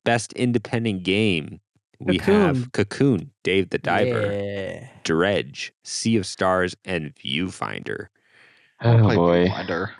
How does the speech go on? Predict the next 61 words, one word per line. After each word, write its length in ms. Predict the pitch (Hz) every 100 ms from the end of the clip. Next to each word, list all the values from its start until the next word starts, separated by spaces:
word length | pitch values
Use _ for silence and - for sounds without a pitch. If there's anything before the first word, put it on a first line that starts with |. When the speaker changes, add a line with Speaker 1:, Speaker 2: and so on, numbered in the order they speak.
| -
Speaker 3:
I 280 | 110 - -
played 240 | 107 95
one 180 | 95 98
of 120 | 95
those 260 | 92 95 92
all 160 | 95 92
the 80 |
way 140 | 92 92
through. 360 | - 117 - 120
<laughs> 140 | - 104
Speaker 1:
Yeah, 720 | 107 117 135 143 143 143 139 135 -
Speaker 4:
<laughs> 260 | 160 - -
Speaker 1:
it's 160 | 120 -
been 120 | 269
a 60 |
weird 240 | 220 104 107
Speaker 3:
Dang 160 | 98 85
it. 260 | - - -
Speaker 1:
year 220 | 117 110
for 180 | 113 90
indie 240 | 104 95
games 300 | 87 82 78
for 100 | 92
me, 300 | 80 80 76
where 300 | 82 82 85
normally 420 | - 98 98 95 92
I 40 |
play 120 | 110 85
a 40 |
lot 180 | 80 -
more. 360 | 87 82 78 -
But 160 | 90 -
I, 140 | 95 -
honestly, 380 | 117 120 - 110
Speaker 3:
Yeah. 60 | 113
Speaker 1:
Dave 200 | 120 110
the 60 |
Diver 360 | 92 82 80 80
is 100 | 78
the 100 | 92
one 240 | 80 76 76
where 120 | 71
I'm 100 | 71
like, 280 | 64 64 - 85
I, 180 | 87 - _ _ -
I 120 | 104
don't 160 | 110 104
know 100 | 95
if 100 | 107
I'm 140 | 110
gonna 160 | 110 113
like 260 | 120 120
it, 180 | 131 -
but, 240 | - 76 - _ _
like, 160 | 82 -
I 120 | 80
feel 200 | - 87
like 200 | 65 -
I 60 | 69
need 180 | 62 -
to 180 | -